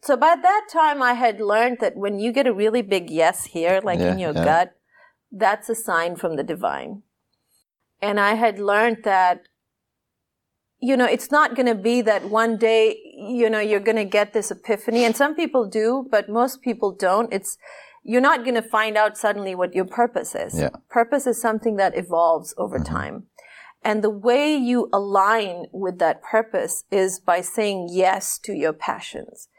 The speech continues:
Speaker 1: What lights you up?
Speaker 2: Mm-hmm.
Speaker 1: What gets you excited? So this got me very excited when I got that email. And I said, "Yeah, I, I wanna learn how to do telesummits." And like I said, I didn't have a choice. I didn't have a safety net.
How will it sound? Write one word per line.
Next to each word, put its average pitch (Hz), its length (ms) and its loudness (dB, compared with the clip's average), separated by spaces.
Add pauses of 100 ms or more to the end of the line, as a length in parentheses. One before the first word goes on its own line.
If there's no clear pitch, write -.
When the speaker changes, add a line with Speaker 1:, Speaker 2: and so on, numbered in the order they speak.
(240)
Speaker 1:
What 226 320 2
lights 214 480 -4
you 190 220 -10
up? 180 180 4
Speaker 2:
Mm-hmm. 95 140 -8 (160)
Speaker 1:
What 277 200 -8
gets 302 260 -2
you 277 80 2
excited? 180 680 -2 (540)
So 226 600 2
this 330 220 0
got 156 300 0
me 165 280 -12
very 196 340 0
excited - 520 -4
when 180 140 -8
I 180 100 -4
got 180 220 0
that 156 160 -2
email. 190 500 -6 (440)
And 165 100 -6
I 180 60 -8
said, 175 260 -2
"Yeah, 208 220 2
I, 165 100 2
I 233 320 -14
wanna 330 220 -6
learn 190 240 0
how 185 180 -2
to 196 120 -6
do 233 140 -4
telesummits." - 920 -8 (600)
And 196 220 0
like 240 220 0
I 233 120 4
said, 208 480 0
I 170 260 0 (260)
didn't 220 260 0
have 220 160 0
a 170 80 0
choice. 165 380 -2
I 170 80 0
didn't 196 160 -4
have 196 120 -4
a 180 60 -8
safety 180 420 -6
net. 151 260 -8